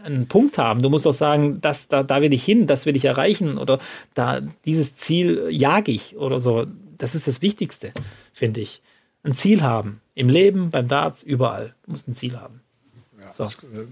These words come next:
Speaker 2: bin ich auch der Meinung.
Speaker 1: Ja, und nächste Woche
Speaker 2: Ähm.
Speaker 1: werde ich dann so ein bisschen vielleicht nochmal, äh, dann kommen wir vielleicht zum nächsten Level, wo es dann ein bisschen um die Doppel geht oder um, um, um Taktik oder sonst irgendwie. Aber das ist so jetzt mal der Anfang.
Speaker 2: Okay.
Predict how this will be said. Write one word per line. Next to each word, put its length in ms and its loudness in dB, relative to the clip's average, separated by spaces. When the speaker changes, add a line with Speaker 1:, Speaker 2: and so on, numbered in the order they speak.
Speaker 2:
bin 100 -4
ich 100 -4
auch 60 -6
der 120 0
Meinung. 300 -10
Speaker 1:
Ja, 240 0
und 80 2
nächste 300 6
Woche 140 8
Speaker 2:
Ähm. 40 4
Speaker 1:
werde 140 6
ich 80 2
dann 120 4
so 80 6
ein 40 6
bisschen 260 4
vielleicht 260 2
nochmal, 360 4
äh, 440 -2
dann 200 -4
kommen 160 2
wir 60 4
vielleicht 260 2
zum 140 0
nächsten 360 2
Level, 360 2
wo 80 4
es 80 -4
dann 220 0
ein 60 -4
bisschen 220 -2
um 80 -2
die 100 -2
Doppel 300 0
geht 260 -2
oder 140 -2
um, 240 0
um, 180 -2
um 220 -4
Taktik 480 -6
oder 160 -2
sonst 260 -4
irgendwie. 440 -4
Aber 160 -4
das 160 0
ist 140 0
so 100 6
jetzt 140 0
mal 100 0
der 140 0
Anfang. 340 -10
Speaker 2:
Okay. 440 -8